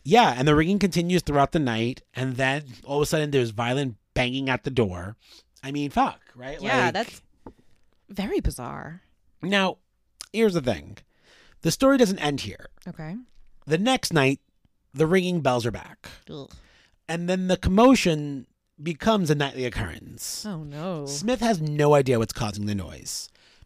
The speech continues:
Speaker 1: Is it a kid running back and forth, perhaps? No, no kid. Soon enough, everyone in the house starts to get aggravated and wants to find an answer to what's happening.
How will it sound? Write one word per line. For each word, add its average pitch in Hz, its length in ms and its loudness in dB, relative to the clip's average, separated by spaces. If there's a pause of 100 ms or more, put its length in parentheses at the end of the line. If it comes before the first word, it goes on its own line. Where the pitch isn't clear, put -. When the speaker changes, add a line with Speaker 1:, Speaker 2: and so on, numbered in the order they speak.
(440)
Speaker 1:
Is 180 160 2
it 190 100 6
a 190 60 6
kid 185 300 0
running 175 220 2
back 151 200 0
and 147 120 -4
forth, 127 280 -4
perhaps? - 640 -8
No, 98 360 -8
no 101 220 -10
kid. - 360 -16 (640)
Soon 262 280 -2
enough, 156 340 2 (100)
everyone 175 260 4
in 185 60 -2
the 165 80 0
house 120 480 -4
starts 147 260 0
to 135 60 -2
get 127 140 -2
aggravated 95 680 -8
and 113 220 -6
wants 123 260 0
to - 80 -6
find 113 240 -2
an 113 140 -4
answer 104 340 -6
to - 200 -8
what's 98 220 -8
happening. - 420 -4